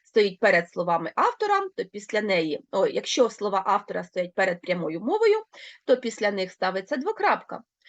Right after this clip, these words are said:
У липневий вечір якось біля школи ти мені сказала:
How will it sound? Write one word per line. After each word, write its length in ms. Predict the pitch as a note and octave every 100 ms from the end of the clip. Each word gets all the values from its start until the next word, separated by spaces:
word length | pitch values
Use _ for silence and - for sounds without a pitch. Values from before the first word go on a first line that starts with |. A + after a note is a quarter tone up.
| - -
У 60 | B3+
липневий 540 | C4+ C4+ C4 B3+ A#3+
вечір 520 | A#3+ A#3 G3 - F3 -
якось 460 | G3+ G3+ - F#3
біля 180 | G3 -
школи 420 | F3+ - F4 G#4 A4+ A#4 _
ти 120 | F#3+
мені 260 | A#3+ A#3+ A#3
сказала: 600 | A#3+ G#3 F#3 E3 E3 F3